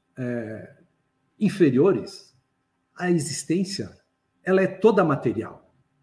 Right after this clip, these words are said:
e as paixões reinam,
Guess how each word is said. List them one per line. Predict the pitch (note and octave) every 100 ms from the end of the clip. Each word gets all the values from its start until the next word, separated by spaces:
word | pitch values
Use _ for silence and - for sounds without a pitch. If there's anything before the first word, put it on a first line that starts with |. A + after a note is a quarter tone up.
| _ _
e | C#3
as | C3+ C3
paixões | C3 A#2+ - D3 E3+ - - _ _ _ _ _ _ _
reinam, | - D#3 A2+ F2+